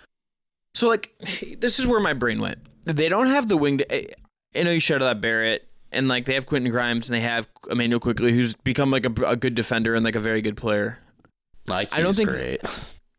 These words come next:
Speaker 1: I, I do not think they have the wing defender to throw at Mitchell in the way that the Nets do. Like, there's no Mikal Bridges waiting for you.
Speaker 2: Uh, they do
Speaker 1: They
Speaker 2: have
Speaker 1: don't,
Speaker 2: Josh
Speaker 1: no.
Speaker 2: Hart.
Speaker 1: Uh, J-, I'm sorry. Josh Hart is a good player who the Cavs really like. He is not on the Mikal Bridges level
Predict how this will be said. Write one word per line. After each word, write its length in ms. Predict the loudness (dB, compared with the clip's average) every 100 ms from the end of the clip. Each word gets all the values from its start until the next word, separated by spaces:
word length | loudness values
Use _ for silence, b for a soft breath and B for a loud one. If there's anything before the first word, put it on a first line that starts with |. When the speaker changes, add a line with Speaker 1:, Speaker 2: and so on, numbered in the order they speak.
| _ -6
Speaker 1:
I, 120 | -6 -4
I 160 | 0 2
do 120 | 2
not 240 | 2 0
think 200 | -2 0
they 100 | 2
have 260 | 2 0 0
the 100 | 0
wing 200 | 2 2
defender 420 | 0 0 0 0
to 80 | 0
throw 240 | 0 0
at 80 | 2
Mitchell 300 | 0 0 0
in 60 | 2
the 80 |
way 160 | 2 2
that 180 | 2 2
the 80 | 0
Nets 220 | 0 -2
do. 160 | -2
Like, 160 | -2 0
there's 220 | 0 0
no 140 | 2 2
Mikal 360 | 2 0 0
Bridges 420 | 0 0 0 0
waiting 340 | 2 2 2 2
for 180 | 2 2
you. 200 | 4 4
Speaker 2:
Uh, 480 | 4 2 -2 -6
they 160 | -8 -4
do 100 | 0
Speaker 1:
They 60 | 2
Speaker 2:
have 80 | 2
Speaker 1:
don't, 80 |
Speaker 2:
Josh 220 | 2 0 0
Speaker 1:
no. 60 |
Speaker 2:
Hart. 360 | 0 0 0 -2 B B B B B -6
Speaker 1:
Uh, 100 | -4
J-, 180 | -4 -2
I'm 140 | -2 -2
sorry. 260 | -2 -2
Josh 300 | 0 0 0
Hart 180 | 2 2
is 60 | 0
a 80 |
good 200 | 0 -2
player 260 | 0 0 2
who 100 | 2
the 100 | 0
Cavs 300 | -2 -4 0
really 140 | 2 2
like. 220 | 2 0
He 80 | 0
is 120 | 0
not 220 | 0 0
on 100 | 0
the 80 | 0
Mikal 360 | -2 0 0
Bridges 380 | 2 0 0 0
level 420 | 0 2 0 0